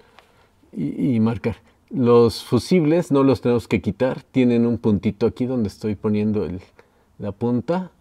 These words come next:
Aquí pueden ver el otro de arriba y podemos ver si, si están funcionando o no.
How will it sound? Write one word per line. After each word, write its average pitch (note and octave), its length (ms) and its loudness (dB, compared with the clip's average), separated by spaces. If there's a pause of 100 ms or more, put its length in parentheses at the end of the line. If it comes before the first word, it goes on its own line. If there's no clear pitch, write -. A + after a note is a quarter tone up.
(140)
Aquí - 160 -14
pueden G2+ 300 -4
ver G2+ 140 -2
el G2+ 140 -2
otro G#2 240 -6
de F#2 80 -4
arriba C3+ 400 -6
y F#2+ 200 -6
podemos G#2 560 -2
ver G#2+ 200 0
si, F2+ 360 -6 (600)
si A2+ 120 -4
están G#2+ 400 -4
funcionando A2 640 0
o A#2+ 60 0
no. C#3+ 220 -2